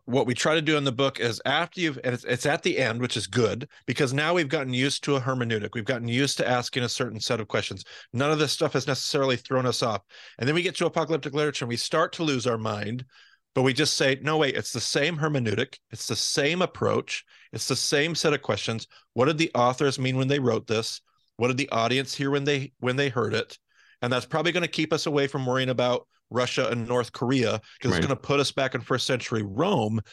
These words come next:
Speaker 1: and allow us to hear the story for what it is. And that's gonna help us have a much more grounded, much less electric and explosive reading of Revelation or any other apocalyptic literature.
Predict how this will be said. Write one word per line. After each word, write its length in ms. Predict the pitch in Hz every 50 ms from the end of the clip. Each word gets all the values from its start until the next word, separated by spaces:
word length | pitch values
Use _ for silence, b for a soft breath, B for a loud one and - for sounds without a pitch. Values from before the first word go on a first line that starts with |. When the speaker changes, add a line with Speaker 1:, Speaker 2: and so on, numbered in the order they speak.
| B B B
Speaker 1:
and 120 | 117 117
allow 340 | 120 110 113 120 123 131 131
us 140 | 127 120 -
to 100 | - 113
hear 180 | 107 131 135
the 100 | 127 127
story 280 | - - - 135 123 120
for 140 | - - 117
what 160 | 117 117 117
it 100 | 113 110
is. 500 | 117 120 117 110 98 101 104 - - - B B B B B
And 100 | - 110
that's 160 | 127 135 135 -
gonna 180 | - 156 147
help 240 | 120 139 131 120 -
us 160 | 139 120 -
have 120 | - 123 113
a 60 | 110
much 280 | 107 113 113 - -
more 180 | 120 120 120 110
grounded, 800 | 98 98 113 104 101 104 107 110 107 107 107 104 101 98 98 98 B B B B B B B B
much 340 | 107 120 127 - - -
less 440 | 120 110 113 120 120 120 - - - -
electric 720 | 131 117 110 110 117 117 - _ - 127 120 117 - - - -
and 120 | 113 107
explosive 960 | 110 - - - - - 110 110 110 113 107 - - 120 110 104 95 - - - B B B B B B
reading 500 | - 104 107 117 117 110 113 110 110 107
of 220 | - 104 104 90
Revelation 560 | 101 107 98 104 104 104 107 101 - - 101 101
or 120 | 101 98
any 140 | 98 98 95
other 180 | 95 98 98
apocalyptic 640 | 98 95 - - 95 - - 92 - - - - -
literature. 440 | - - - - - - - 104